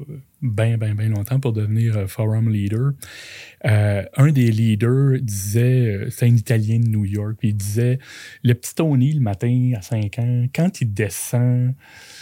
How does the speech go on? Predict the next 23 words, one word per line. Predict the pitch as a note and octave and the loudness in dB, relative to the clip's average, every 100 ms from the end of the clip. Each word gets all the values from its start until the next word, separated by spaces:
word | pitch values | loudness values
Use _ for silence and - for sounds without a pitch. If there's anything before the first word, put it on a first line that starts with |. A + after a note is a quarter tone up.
| - - _ _ _ _ _ _ _ | -20 -20 _ _ _ _ _ _ _
pour | - G#2+ | -2 0
aller | A2 | 2
déjeuner, | A2 A2 G2+ G#2 G#2 A2 | 2 0 0 -2 -2 0
il | A#2 A2 | 0 0
descend | B2 - A#2+ | 0 0 0
pas | C3+ | 2
en | |
disant, | B2 A#2+ | 2 2
Ah, | C3 C3+ - - - - | 0 -4 -14 -20 -14 -2
faut | |
encore | C3+ B2+ B2+ B2 B2 | 0 0 0 0 0
que | |
j'aille | A2 A2 | 0 0
jouer | G#2+ G#2 G#2+ G#2+ | -2 -2 -2 -2
dans | G#2 | -2
mon | G#2+ | -4
carré | G#2+ A2+ G#2 | -4 -4 -6
de | |
sable | - G#2 G2+ G2+ | -6 -6 -6 -6
à | G#2 | -6
matin. » | G#2 G2+ - G2+ F#2+ G#2+ | -8 -8 -8 -8 -8 -10
Tu | |
sais, | - | -8